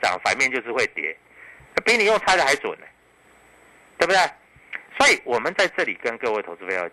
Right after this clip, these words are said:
讲哈，我们带进就带出啊。这一波股市跌下来很深啊，其实有的股票在这里打底已经完成了，开始要涨了啊。我在这里要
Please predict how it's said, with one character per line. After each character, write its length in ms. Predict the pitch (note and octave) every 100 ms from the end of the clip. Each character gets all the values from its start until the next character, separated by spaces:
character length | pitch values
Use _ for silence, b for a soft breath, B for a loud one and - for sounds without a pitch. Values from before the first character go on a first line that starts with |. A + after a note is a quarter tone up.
| -
讲 100 | - -
哈， 160 | F2+ - B B B
我 80 | A#2+
们 120 | F3 -
带 180 | F#3
进 220 | D3 C#3 G#2+
就 100 | G#2+
带 140 | - E2+ D#2+ -
出 160 | F2 F#2 _ _ - - -
啊。 200 | G2 D#2+ B B B B -
这 120 | C4
一 40 |
波 180 | A#3 A#3
股 160 | A3+ G#2+
市 180 | F3 B2
跌 140 | - F#2+
下 160 | B2+
来 100 | F#2 F2
很 100 | D#2 - C3+
深 280 | B2+ C#3 - _ _ _ _ _ -
啊， 200 | F#2 D2 -
其 120 | F#3+ -
实 220 | E3+ E3
有 100 | G#2
的 100 | G#2+
股 160 | F#2+ E2
票 220 | C3+ G2+ -
在 100 | A2+
这 140 | A#2+
里 100 | F#2+ -
打 160 | F#2 G2+
底 60 | D#2
已 140 | D#2+ G2+
经 80 |
完 220 | F#2+ E2 F2+
成 180 | D#2+ E2+
了， 60 | F2+ -
开 140 | - C#3+
始 100 | -
要 120 | G#2+ G#2
涨 120 | - - -
了 1080 | - _ - - - - - - - - B2
啊。 200 | A#2 F#2
我 180 | A2+ D#3
在 140 | A3
这 100 | A#3+
里 140 | F#3
要 120 | E3+